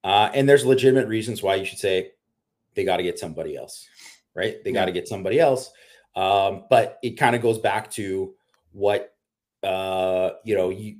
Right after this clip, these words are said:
Speaker 1: and I know, you know, for anyone who didn't see, Greg did a hit on, um, uh, a local South Bend, their A B C channel in South
Speaker 2: A B C
Speaker 1: Bend.
Speaker 2: fif-, A B C fifty-seven kickoff show.
Speaker 1: Yeah, A B C fifty-seven's kickoff show, and, you know, was asked about it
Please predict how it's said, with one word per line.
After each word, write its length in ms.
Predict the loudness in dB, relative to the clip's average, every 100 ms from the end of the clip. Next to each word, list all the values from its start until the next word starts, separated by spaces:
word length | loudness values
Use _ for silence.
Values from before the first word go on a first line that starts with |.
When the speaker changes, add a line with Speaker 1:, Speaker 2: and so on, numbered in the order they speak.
| -4
Speaker 1:
and 160 | -4
I 80 | -2
know, 380 | -4 -4 -8 -12 _ _ _ _ -10
you 80 | -6
know, 100 | -6
for 200 | -2 2
anyone 280 | 2 2 -2
who 80 |
didn't 260 | 0 -2 -2
see, 420 | -12 -12 -14 -14 _ _
Greg 220 | -2 0
did 140 | 0 -2
a 40 |
hit 280 | 0 -4 -6
on, 420 | -8 -6 -6 -8 -10
um, 540 | -6 -4 -4 -6 -8 -14 _ _ -14 -8
uh, 440 | -4 -4 -4 -6 -8 -12
a 40 | -8
local 400 | -6 -4 -6 -6
South 340 | -4 -2 -2
Bend, 440 | -4 -4 -6 -10 -18 -6
their 200 | -2 0
A 100 | -2
B 120 | -4
C 180 | -10 -10
channel 400 | -8 -8 -8 -12 -20 -20 -10
in 120 | -2
South 140 | 2
Speaker 2:
A 40 | 4
B 80 | 6
C 80 | 8
Speaker 1:
Bend. 200 | 6 2
Speaker 2:
fif-, 200 | -2 -2 -2
A 100 | 0
B 160 | 2 -2
C 180 | -2 -4
fifty-seven 560 | -4 -8 -8 -6 -6
kickoff 320 | -10 -14 -14
show. 160 | -16 -20 _ -20 -20 _ -2
Speaker 1:
Yeah, 220 | -2 -2
A 120 | -4 -4
B 100 | -4
C 140 | -8
fifty-seven's 500 | -8 -6 0 0 0
kickoff 280 | -4 -4 -4
show, 280 | -2 -4 -4
and, 380 | -4 -6 -8 -16 _ _ _
you 80 | -4
know, 80 | -2
was 160 | -2 -4
asked 300 | -4 -6 -6
about 320 | -2 0 0
it 260 | 0 -2